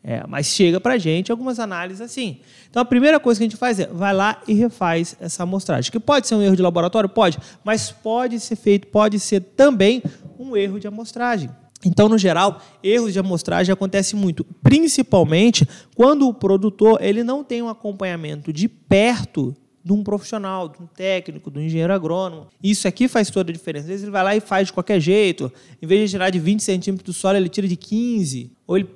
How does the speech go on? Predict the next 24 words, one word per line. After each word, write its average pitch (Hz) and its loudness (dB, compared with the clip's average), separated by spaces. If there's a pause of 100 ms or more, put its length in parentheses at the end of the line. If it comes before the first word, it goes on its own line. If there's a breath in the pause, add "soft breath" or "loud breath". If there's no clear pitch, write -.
faz 196 0
o 196 -2
corte 185 -2
aí 190 -4
de 175 -8
uma 175 -6
forma 185 -14
que - -20
foi 180 -18
feita 180 -18
errado. 165 -4 (260 loud breath)
Ele 180 -4
talvez 196 0
não 214 -4
dá 226 0
aquela 220 -2
limpeza 208 4
superficial 196 0
bem 202 -4
básica 175 -6
ali 170 -6
pra 185 -10
retirar 175 -2
um, 196 4